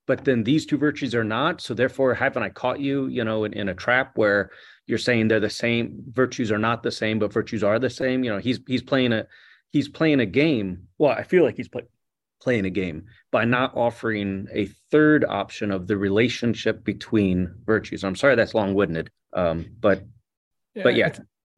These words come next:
Speaker 2: I think it, and I think it, it helps. Um, so if I understand correctly, it's a, a question of how closely related are each of the individual parts of virtue.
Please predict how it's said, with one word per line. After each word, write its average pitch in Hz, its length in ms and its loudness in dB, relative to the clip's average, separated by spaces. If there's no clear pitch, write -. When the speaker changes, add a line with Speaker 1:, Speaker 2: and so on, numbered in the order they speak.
Speaker 2:
I 151 40 -2
think 156 180 -2
it, 147 120 -4
and 135 220 0
I 123 80 -2
think 143 200 -2
it, 113 120 -6
it 127 140 -4
helps. 131 460 -4
Um, 117 500 -6
so - 160 -2
if 127 140 -2
I 131 80 0
understand 127 400 -2
correctly, 127 340 -4
it's 113 260 -6
a, 113 320 -4
a - 60 -8
question 127 340 -2
of 110 100 -2
how 139 200 -2
closely 147 600 -2
related 110 640 -2
are 110 480 -2
each 127 260 -6
of 113 80 -6
the 117 160 -2
individual 117 400 -4
parts - 380 -6
of 113 100 -8
virtue. 117 480 -8